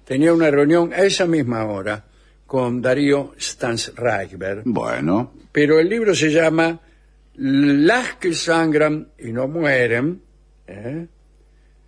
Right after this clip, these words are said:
Speaker 1: Y dice, "Son grito en el cielo y en la tierra. Son actos, cuentos, relatos". Ah, no, "Son gritos en el cielo y en la tierra son actos".
Speaker 2: Ah,
Speaker 1: Esa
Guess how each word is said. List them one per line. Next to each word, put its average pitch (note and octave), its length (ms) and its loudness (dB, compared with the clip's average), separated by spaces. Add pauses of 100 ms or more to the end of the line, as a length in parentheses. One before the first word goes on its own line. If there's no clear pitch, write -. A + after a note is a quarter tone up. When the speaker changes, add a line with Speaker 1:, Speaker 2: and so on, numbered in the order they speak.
(340)
Speaker 1:
Y A#2+ 140 -6
dice, G#2+ 640 -4 (440)
"Son F3 400 2
grito D#3+ 540 2
en C#3+ 80 4
el B2 140 -2
cielo C#3+ 840 2 (100)
y B2+ 180 -4
en C3 220 0
la A2 160 -4
tierra. G2 760 -8 (480)
Son C#3+ 500 0 (260)
actos, C3+ 640 -2 (440)
cuentos, B2 640 0
relatos". A2+ 720 -6 (280)
Ah, D#3 100 2
no, D#3+ 160 2
"Son E3+ 200 0
gritos F3 380 2
en D3 120 2
el C#3+ 100 0
cielo A3+ 400 0 (320)
y D#3 120 2
en D3 100 4
la B2 160 0
tierra D3 320 2
son G2+ 180 -10
actos". - 540 -16 (180)
Speaker 2:
Ah, G2+ 220 0
Speaker 1:
Esa - 40 2